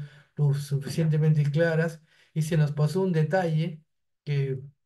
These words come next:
se prestó a, a la ambigüedad. Y les cuento que el curso del año pasado que hicimos con, eh, con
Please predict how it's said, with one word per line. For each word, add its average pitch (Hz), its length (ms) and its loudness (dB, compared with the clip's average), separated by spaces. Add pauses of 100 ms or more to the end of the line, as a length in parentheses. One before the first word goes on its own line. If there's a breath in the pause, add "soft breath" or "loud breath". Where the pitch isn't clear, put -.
(160)
se 127 220 -6
prestó 160 640 2
a, 143 400 -4
a 123 100 -10
la 120 100 -10
ambigüedad. 113 500 -12 (480 soft breath)
Y 160 140 2
les 156 120 6
cuento 220 400 2
que 170 140 2
el 143 160 2
curso 170 580 0
del 151 100 2
año 139 160 2
pasado 156 420 -2
que 139 80 -10
hicimos 143 360 0
con, 127 300 -10 (1000)
eh, 117 420 -12
con 117 500 -8